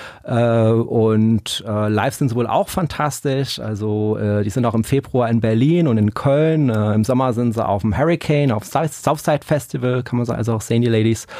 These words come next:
Und, ähm, ich find halt die Platte, äh, deswegen so typisch für uns, weil wir so ein bisschen auf der Suche sind nach Trends. Äh, wir scouten Trends, äh,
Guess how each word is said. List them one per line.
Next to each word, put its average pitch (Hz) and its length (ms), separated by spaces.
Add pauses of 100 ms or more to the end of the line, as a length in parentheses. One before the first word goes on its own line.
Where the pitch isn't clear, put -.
(520)
Und, 110 480
ähm, 110 320
ich 110 140
find 143 220
halt 127 120
die 123 60
Platte, 117 960
äh, 104 60
deswegen 117 580
so 107 360
typisch - 360
für 131 140
uns, 113 520
weil 110 460
wir 110 300
so 107 80
ein 110 80
bisschen 117 240
auf 101 100
der 107 140
Suche 120 240
sind 110 280
nach 101 260
Trends. - 640
Äh, 110 280
wir 110 140
scouten 139 420
Trends, 127 560
äh, 104 320